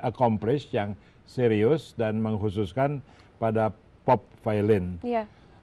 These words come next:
Speaker 1: Anda juga seorang yang punya stage presence yang luar biasa, jadi sering mengadakan stage show. Dan Anda juga seorang pelari terkenal.
Speaker 2: Tuh, elah.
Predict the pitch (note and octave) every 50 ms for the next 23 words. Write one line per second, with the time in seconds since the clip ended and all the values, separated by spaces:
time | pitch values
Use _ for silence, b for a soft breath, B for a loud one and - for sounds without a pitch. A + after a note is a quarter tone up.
0 | b - - A2+ A#2 A#2 A#2+ B2 A#2+ A2+ B2 G2+ A2 C3 D3 D3 - - C3 A#2+
1 | A#2 A#2 A#2 A#2 A#2+ A#2+ A#2+ A2+ A2+ A2 G#2+ A2+ A2+ A2+ G#2+ - - A#2 A2 G#2
2 | F2 - - A#2+ A2+ G#2+ - - A2+ A2 A2 G2+ - A2+ G#2+ G2+ G2+ G2+ G#2 G#2
3 | G#2 F#2+ G#2+ G2+ F#2+ F#2+ - - B2 C3+ D3+ D#3 C3 A2+ G#2+ F#2 F#2 G#2+ G#2 G#2+
4 | G#2 - b b b b b b b b - - A#2+ A2 G#2+ G#2 G#2+ G#2 G2+ G2+
5 | G2+ G#2 G#2 G#2 G2+ - A2 G#2+ G#2+ G#2+ A2 G#2+ - - - A2+ G#2+ G#2 F2+ -
6 | - - A2+ A2+ A#2+ C3+ D3 D3+ D#3 C#3+ A#2+ - b b b b b b b b
7 | b b - - D3 G2+ A2+ B2 C#3 C#3+ C#3+ D3+ D3+ D#3 D#3 D#3 D#3 D#3+ D#3+ D#3+
8 | D#3 - - - - - - - - - - - - A#2 C3 C3+ C3 C3 C3+ B2
9 | G#2+ A#2 B2+ A2 G2 B2 A#2+ A#2 A#2+ A#2+ - G2+ - C3+ B2 A#2+ A#2+ A#2+ A#2+ A#2+
10 | A#2+ G#2+ - A#2+ A#2+ A#2 A#2 A#2+ B2 A2+ - A#2+ - - A#2+ G#2+ G#2+ G#2 G#2+ A#2
11 | C#3 E3 - A#3+ - - F3+ F3+ F3+ F#3